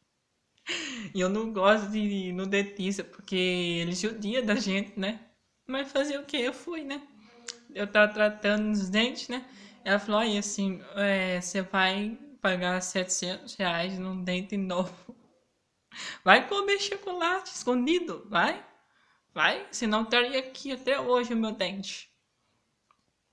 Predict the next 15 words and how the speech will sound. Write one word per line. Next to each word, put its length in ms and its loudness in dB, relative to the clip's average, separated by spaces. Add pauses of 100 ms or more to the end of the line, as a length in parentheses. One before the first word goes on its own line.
(320)
Até 420 2
hoje, 480 2 (180)
nossa. 580 -2 (500)
Até 380 2
hoje 440 0
eu 20 -4
tô 160 -10
sorrindo 920 -6 (240)
esse, 580 -6
dessa 280 -6
história 480 -2
da 100 -6
minha 180 -6
vida 300 -10
aí. 180 -12